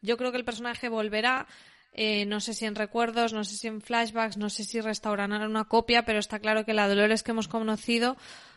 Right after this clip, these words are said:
no va a estar. O sea, Dolores en sí está. Tenemos a Connells, tenemos a Lawrence, tenemos a Musashi,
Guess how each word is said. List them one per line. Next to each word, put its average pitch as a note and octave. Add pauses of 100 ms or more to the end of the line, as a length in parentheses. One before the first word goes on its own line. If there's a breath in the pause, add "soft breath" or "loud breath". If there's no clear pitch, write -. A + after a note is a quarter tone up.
(100)
no A3+
va G#3
a -
estar. A3
O G3
sea, G3 (100)
Dolores A3
en A#3+
sí C#4+
está. B3+
Tenemos G#3
a G#3
Connells, C4+
tenemos G#3+
a G3+
Lawrence, C4
tenemos G#3+
a G#3
Musashi, A#3